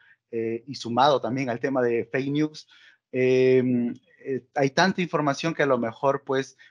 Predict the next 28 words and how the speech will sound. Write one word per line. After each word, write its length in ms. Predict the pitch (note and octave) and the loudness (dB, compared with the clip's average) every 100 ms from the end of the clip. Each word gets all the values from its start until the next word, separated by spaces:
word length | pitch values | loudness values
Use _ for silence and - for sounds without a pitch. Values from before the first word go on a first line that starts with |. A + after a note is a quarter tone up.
| - | -8
uno 160 | C3 | -2
no 80 | C3+ | -2
sabe 260 | B2+ C3+ C3+ | 0 2 2
ni 140 | C3 | 0
por 160 | A#2+ A2 | -4 -2
dónde 200 | C3 C3 | -2 -2
empezar, 600 | B2 A2 - D#3+ E3 C#3+ | -4 -4 2 4 4 0
qué 140 | - C#3+ | -4 -4
es, 240 | C#3+ _ _ _ - | -4 _ _ _ -18
a 80 | G#2 | -16
las 140 | G2+ | -16
finales, 460 | - A2+ C3+ D3 B2 | -12 -4 -2 -2 -6
el 100 | A2 | -8
tema 220 | C3 C3+ | -6 -6
de 40 | B2+ | -6
inteligencia 480 | B2 A2 A#2+ A2+ | -6 -6 -8 -12
artificial. 640 | A2 G#2 G#2 G2+ E3+ E3+ E3+ - - - - _ | -12 -14 -14 -2 2 2 0 -12 -20 -20 -20 _
Hace 220 | - A2 A2+ | -14 -14 -6
poco 840 | C3 B2+ C#3 C3+ C3+ B2 A#2 A#2+ _ - | -6 0 2 4 4 4 2 -4 _ -12
me 180 | A2 A2 | -6 -2
reunía 560 | A2+ A#2+ D3+ D#3 C#3 | -2 2 2 4 2
con 180 | - A#2+ | 0 -4
un, 340 | C3 C3 B2 A#2+ | 0 0 0 -2
con 100 | A#2+ | -4
un 100 | C3 | -2
grupo 300 | C#3 D3 D3+ | -2 2 4
de 100 | C3 | 4
amigos 680 | B2+ D#3 D#3+ C#3 C3 C3 | 4 2 4 4 2 -4